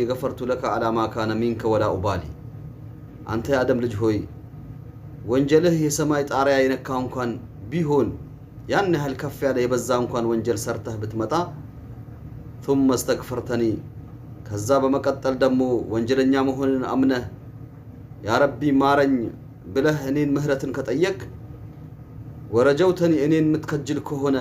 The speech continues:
የኔን ረሕመት የኔን እዝነትን የምትከጅል ከሆነ፣ «ገፈርቱ ለካ» እምርሃለው ይላል አሉ ነቢዩ ዐለይሂ ሰላቱ ወሰላም በሐዲሰል ቁድስ ማለት ነው።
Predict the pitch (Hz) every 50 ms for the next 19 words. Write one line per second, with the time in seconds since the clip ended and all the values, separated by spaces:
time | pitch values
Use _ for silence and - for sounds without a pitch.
0 | 117 107 120 127 139 143 139 127 131 131 - 139 135 131 117 - 123 131 139 139
1 | 131 - 135 123 131 135 127 - 139 127 123 123 131 123 - - 139 127 120 131
2 | 131 120 - 135 127 131 135 165 202 - - - - - - - - - - -
3 | - - - - - - - - - - - - - - 98 139 151 151 185 190
4 | 180 - 175 160 156 147 - 147 131 110 - - - - - - - - - -
5 | - - 117 139 156 160 160 151 156 156 151 143 143 143 139 135 131 131 131 131
6 | 123 120 113 110 - - - - - - - - 113 113 120 131 156 165 135 139
7 | 135 139 131 120 - 139 123 117 107 123 117 113 113 117 113 113 101 - 120 104
8 | - 120 104 - - 101 95 92 87 - 73 71